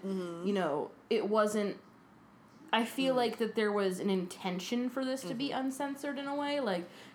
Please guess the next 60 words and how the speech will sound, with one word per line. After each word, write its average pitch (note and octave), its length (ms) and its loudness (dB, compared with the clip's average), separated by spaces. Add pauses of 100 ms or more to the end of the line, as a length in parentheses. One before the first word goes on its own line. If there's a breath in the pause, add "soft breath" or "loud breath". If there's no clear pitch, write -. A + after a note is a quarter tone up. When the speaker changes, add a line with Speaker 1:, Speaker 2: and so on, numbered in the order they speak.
Speaker 2:
'cause G#3+ 140 0
it's A3+ 220 -2
not G#3 560 4
just, F3+ 360 0
like, F3 340 0 (800)
a G#3+ 100 6
taco E3+ 920 2
with F#3 80 6
Speaker 1:
Yes. - 420 4 (140)
Speaker 2:
a - 20 -14
dot. C3+ 360 -2 (180)
Speaker 1:
Yeah, F#3+ 240 6
yeah, D#3 240 4
it's - 140 -2
not F3+ 140 0
just F3+ 220 -2
like, D#3+ 280 2
"Hey, G3+ 180 0
we F#3+ 160 2
made F#3+ 180 0
a F3 60 -2
slit F3 500 0
and E3 100 -4
then D#3+ 80 -2
we D#3+ 100 -2
put E3+ 180 -2
a - 20 2
little D3+ 200 0
button D3 340 -4
at - 80 -12
the C#3+ 80 -6
top D3 260 -2
of C#3 80 -8
the D3 60 -6
slit." D3+ 320 -4
It's - 140 -12
like, - 160 -8
they F#3 100 -2
really, F3+ 420 0
they F3+ 100 0
definitely E3+ 340 0
put C3+ 160 -8
the C3+ 60 -8
work C3+ 260 -8
in. A#2 200 -10
So - 160 -6
that A#3 160 2
was, F3 380 -2
that - 140 -6 (320)
stand G#3+ 340 2
out E3+ 160 6
enough D#3+ 240 0
that C#3+ 80 -4
I D3 80 0
made D3+ 180 0
a - 20 -4
note C#3+ 200 -4
of - 100 -8
it, - 220 -10
so. - 140 -4